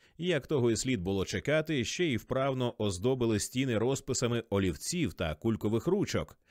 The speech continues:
домалювали волосячко, набряклі прутні, вписали соромітності у видовжені кола біля гордих пащей, тих нагих чоловіків і жінок.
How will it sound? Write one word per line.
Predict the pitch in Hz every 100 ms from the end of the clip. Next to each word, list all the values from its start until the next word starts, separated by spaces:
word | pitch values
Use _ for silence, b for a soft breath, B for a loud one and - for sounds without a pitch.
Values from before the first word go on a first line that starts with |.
| B B
домалювали | - 107 127 139 156 151 113
волосячко, | 95 90 156 151 139 - 139 120 90
набряклі | 82 87 82 104 107 104
прутні, | 87 101 143 - 113 101 80 B B
вписали | - 117 104 139 131 123 110
соромітності | 95 110 107 107 139 - 117 104 - 104 85 78 _ _ _
у | 110 113
видовжені | 147 165 156 120 135 123
кола | - 160 147
біля | 117 123 120
гордих | 101 120 120 113 104
пащей, | - 135 110 - - 73 69 b b b
тих | - 107 101
нагих | 98 101 85 113 110 - -
чоловіків | - 113 92 82 - 113 95 -
і | 95
жінок. | 80 107 123 98 -